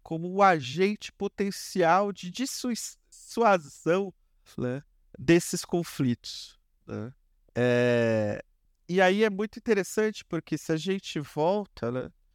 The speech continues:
desde a redemocratização, os esforços militantes de grande parte da base petista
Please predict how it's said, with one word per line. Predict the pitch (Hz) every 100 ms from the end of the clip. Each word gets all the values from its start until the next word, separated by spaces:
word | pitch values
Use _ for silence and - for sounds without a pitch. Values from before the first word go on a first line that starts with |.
| _
desde | - 170 202 -
a |
redemocratização, | 165 170 170 - 165 160 - 151 - 139 131 - 185 208 196
os | - 170
esforços | 165 - - 180 185 - 147 - _
militantes | 151 185 185 - - 190 214 190 - 131 - - _ _ _
de | -
grande | 147 175 208 247 202 180 - _ _ _
parte | - 180 180 - -
da | 156 151
base | 147 156 190 208 -
petista | - 160 - - - 214 - - 107